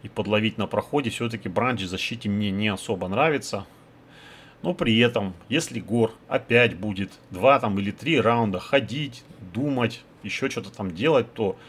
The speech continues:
Брандич, в общем-то, боец более активный. Всё-таки у него могут пройти тейкдауны, и даже можно себе представить, что он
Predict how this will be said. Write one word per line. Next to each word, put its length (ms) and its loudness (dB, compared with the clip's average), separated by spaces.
Брандич, 480 2
в 60 -4
общем-то, 320 -4
боец 320 0
более 360 0
активный. 500 -4
Всё-таки 340 -10
у 40 0
него 160 2
могут 280 2
пройти 360 -4
тейкдауны, 560 2
и 60 0
даже 440 0
можно 320 0
себе 260 -2
представить, 560 0
что 220 -6
он 180 -2